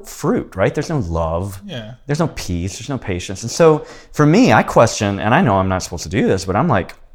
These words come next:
Speaker 1: "Have you really experienced grace?
Speaker 2: Mm.
Speaker 1: Like, have you really experienced, um, you know, this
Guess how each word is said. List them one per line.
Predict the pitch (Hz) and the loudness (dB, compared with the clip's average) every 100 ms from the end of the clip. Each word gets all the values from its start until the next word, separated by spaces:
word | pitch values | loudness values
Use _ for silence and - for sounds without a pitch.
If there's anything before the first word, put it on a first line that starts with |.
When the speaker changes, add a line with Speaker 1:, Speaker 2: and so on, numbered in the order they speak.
| - - - - | -20 -20 -20 -16
Speaker 1:
"Have | - 92 | -8 -4
you | 131 190 | -2 -2
really | 98 98 139 | 0 4 4
experienced | 233 - 220 233 - | 2 0 0 0 -2
grace? | 220 233 233 - - - - - - | -2 -2 -2 -8 -12 -20 -20 -20 -8
Speaker 2:
Mm. | 127 | -2
Speaker 1:
Like, | 110 | 0
have | 120 | 2
you | 127 135 | 4 2
really | 107 104 120 131 143 139 | 2 4 6 6 6 2
experienced, | - 110 - 117 117 113 113 - - - - _ _ _ _ | -2 -4 -2 -2 0 0 -4 -6 -12 -14 -16 _ _ _ _
um, | 104 104 101 98 98 95 - | -2 0 0 -2 -4 -6 -2
you | 113 | 0
know, | 110 | 2
this | 101 95 - | 0 -4 -8